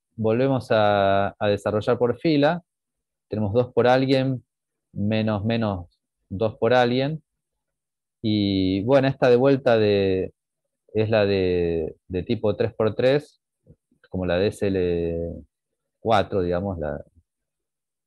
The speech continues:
eh, esta da cuatro. Y esta de acá es un menos uno por esta. Así está menos uno por el,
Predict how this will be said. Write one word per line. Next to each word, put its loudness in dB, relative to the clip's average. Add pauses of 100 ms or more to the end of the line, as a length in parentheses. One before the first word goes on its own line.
(680)
eh, -4
esta 0
da 2 (500)
cuatro. -4 (1500)
Y 2
esta 4
de 6
acá 2
es -6
un 0
menos 0
uno 2
por 2
esta. 2 (2250)
Así -6
está 0
menos -4
uno 0
por -2
el, -6